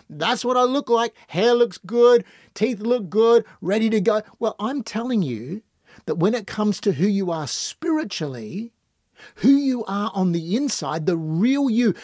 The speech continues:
the only way you can picture that and develop a proper understanding of your true self is by looking into the spiritual mirror, which is the Word of God. Because when you do, you'll discover the most astonishing,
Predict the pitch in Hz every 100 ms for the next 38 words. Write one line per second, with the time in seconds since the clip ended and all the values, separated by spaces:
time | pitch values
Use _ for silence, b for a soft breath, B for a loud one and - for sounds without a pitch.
0 | B 196 - 233 285 330 339 330 269 269
1 | 233 185 220 - 196 - 262 - - 208
2 | 135 120 - _ B B 202 202 196 233
3 | 240 196 - 240 214 - 190 196 - -
4 | - 226 254 285 269 233 160 165 - 165
5 | 165 - 147 165 - B B 220 220 -
6 | 185 190 185 190 233 269 262 208 226 214
7 | 202 - - - 202 208 - 190 170 175
8 | 294 302 147 - 247 220 _ _ _ _
9 | _ - 233 277 240 202 139 170 - 254
10 | 277 - - _ _ B B B 233 247
11 | 202 143 135 202 339 370 302 147 131 95
12 | 175 226 b b b 175 208 208 - -
13 | 285 233 170 170 180 - - - - -
14 | 262 311 302 - 160